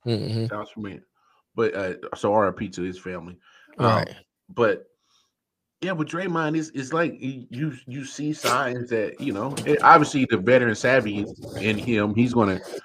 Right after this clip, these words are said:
Speaker 2: you know, be in the right spot at the right time. You
Speaker 1: Yeah,
Speaker 2: know,
Speaker 1: yeah,
Speaker 2: I,
Speaker 1: yeah.
Speaker 2: I get that. But, you know, uh, you can't always be in the right spot at the right time if you can't get there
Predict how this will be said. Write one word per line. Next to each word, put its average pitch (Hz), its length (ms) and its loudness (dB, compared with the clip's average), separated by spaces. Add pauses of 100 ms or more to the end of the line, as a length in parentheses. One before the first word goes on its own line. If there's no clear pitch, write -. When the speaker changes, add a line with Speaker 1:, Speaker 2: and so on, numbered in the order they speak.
(180)
Speaker 2:
you 139 100 2
know, 107 160 6
be 117 180 0
in 113 60 4
the 98 80 0
right 101 240 0
spot 107 260 -2
at 92 80 -4
the 95 100 -4
right 98 220 -2
time. 101 320 -4 (320)
You 104 120 2
Speaker 1:
Yeah, 247 60 12
Speaker 2:
know, 123 120 10
Speaker 1:
yeah, 104 120 2
Speaker 2:
I, 127 80 2
Speaker 1:
yeah. - 60 -10 (120)
Speaker 2:
I 117 100 6
get 123 280 -2
that. 117 240 -2 (720)
But, 101 260 -4
you 117 120 -2
know, 87 360 -4
uh, 90 100 -8
you 98 180 -8
can't 123 200 0
always 123 260 0
be 120 160 -4
in 110 60 -4
the 107 80 -4
right 113 240 -2
spot 123 220 -4
at 101 80 -8
the 110 80 -8
right 123 240 -4
time 135 380 -4
if - 180 -10
you 95 80 -6
can't 113 200 0
get - 200 0
there - 160 -8